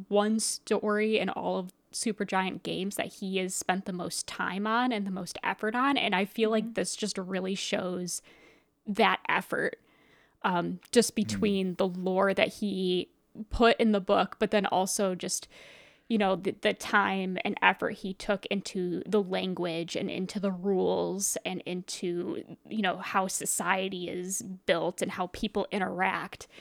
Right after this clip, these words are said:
Speaker 1: to how people survive in the downside. Like,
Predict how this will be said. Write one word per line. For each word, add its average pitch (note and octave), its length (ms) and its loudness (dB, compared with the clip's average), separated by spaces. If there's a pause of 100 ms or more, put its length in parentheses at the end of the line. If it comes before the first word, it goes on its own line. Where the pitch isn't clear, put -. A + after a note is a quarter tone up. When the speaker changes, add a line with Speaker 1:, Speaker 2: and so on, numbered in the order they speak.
(300)
Speaker 1:
to B3 120 2
how G3 240 4
people - 360 0
survive F#3+ 720 2
in F#3+ 60 -6
the G3 80 -4
downside. F3+ 920 -4 (600)
Like, F#3+ 420 -6